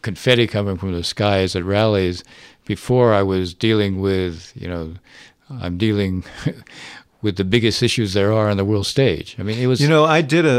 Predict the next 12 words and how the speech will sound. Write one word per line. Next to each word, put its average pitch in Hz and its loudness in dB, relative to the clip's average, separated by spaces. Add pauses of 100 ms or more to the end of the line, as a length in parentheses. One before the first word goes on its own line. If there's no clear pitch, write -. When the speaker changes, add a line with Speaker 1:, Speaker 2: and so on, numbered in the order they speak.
Speaker 2:
a, 113 -2 (120)
a, 120 -4
a, 110 -4
an 104 -4
Axe 120 -4
Files 113 -2
T 127 -4
V 117 0
show 113 -4
with 110 -4
Secretary 113 -4
Baker, 104 -6